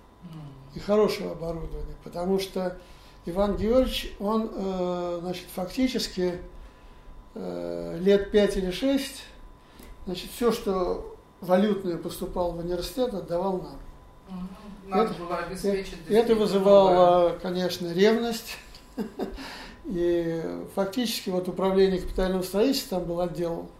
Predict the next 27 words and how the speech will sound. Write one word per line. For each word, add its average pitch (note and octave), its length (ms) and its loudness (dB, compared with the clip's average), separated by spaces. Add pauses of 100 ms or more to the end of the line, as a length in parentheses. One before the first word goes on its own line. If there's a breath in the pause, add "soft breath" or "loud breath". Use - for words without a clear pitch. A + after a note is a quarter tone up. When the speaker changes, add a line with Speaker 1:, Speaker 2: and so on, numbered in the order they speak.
(140)
Speaker 2:
оборудования, F#3+ 600 -2
они G#3+ 120 -2
просто B3 320 0
работали G3 460 0
вот E3 200 -10
как, E3 120 -8 (120)
как, F3+ 160 -8
как F3+ 180 -4
наш F3 360 -6 (680 loud breath)
отдел. D#3+ 400 -10 (720 loud breath)
<clears throat> A3 240 8 (920 loud breath)
Э, F3 360 -10 (220)
и F#3 320 -2
тут F3+ 300 -2
без E3 260 -10
конца F#3 320 2
какие-то F3 400 -2
фирмы A#3+ 400 2
паслись, G#3 640 0
и G3 60 -4
нам E3+ 220 -10
давали E3+ 340 -2
оборудование E3 540 -6
всё E3 180 -12
время D#3 320 -12
на, D#3 280 -6 (680 loud breath)
э, E3+ 60 -18